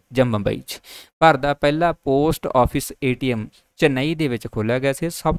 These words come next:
ਤੋਂ ਪਹਿਲਾ ਏ ਟੀ ਐਮ ਸੀਗਾ ਜੋ ਪੋਸਟ ਆਫਿਸ ਦੇ ਵਿੱਚ ਆਉਂਦਾ ਹੈਗਾ ਗਾ। ਸਾਲ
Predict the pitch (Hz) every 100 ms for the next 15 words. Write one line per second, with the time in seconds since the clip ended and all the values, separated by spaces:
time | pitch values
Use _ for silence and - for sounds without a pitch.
0 | - 160 135 139 123 120 113 127 143 156
1 | - 143 139 - 120 - 104 110 101 -
2 | 101 95 98 95 110 101 110 _ - _
3 | - - 131 139